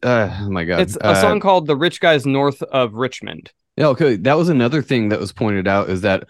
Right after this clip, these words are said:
Speaker 1: what north guys north of, or rich guys north of Richmond? Um, Washington, D C is directly
Speaker 2: Yeah.
Speaker 1: north of Richmond, Virginia. That's who he's fucking talking about.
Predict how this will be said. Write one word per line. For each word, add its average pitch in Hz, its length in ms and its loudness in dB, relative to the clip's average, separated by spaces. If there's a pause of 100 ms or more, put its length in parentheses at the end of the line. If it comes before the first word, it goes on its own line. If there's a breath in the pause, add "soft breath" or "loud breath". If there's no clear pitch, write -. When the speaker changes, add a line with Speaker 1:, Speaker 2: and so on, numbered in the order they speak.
(100)
Speaker 1:
what 170 220 2
north 139 280 0
guys 135 360 0
north 120 320 0
of, 92 160 -4 (140)
or 110 200 2
rich 127 220 -2
guys 123 240 2
north 117 220 -2
of 82 120 -6
Richmond? 92 460 -2 (320)
Um, 104 320 -2
Washington, 135 680 0
D 131 180 -2
C 117 300 0
is 127 120 0
directly 101 500 0
Speaker 2:
Yeah. 143 200 4
Speaker 1:
north 92 220 0
of 87 140 -4
Richmond, 95 380 -2
Virginia. 87 500 -2
That's 92 280 -2
who 139 120 0
he's 117 140 0
fucking 110 360 -2
talking 95 400 -4
about. 73 340 -6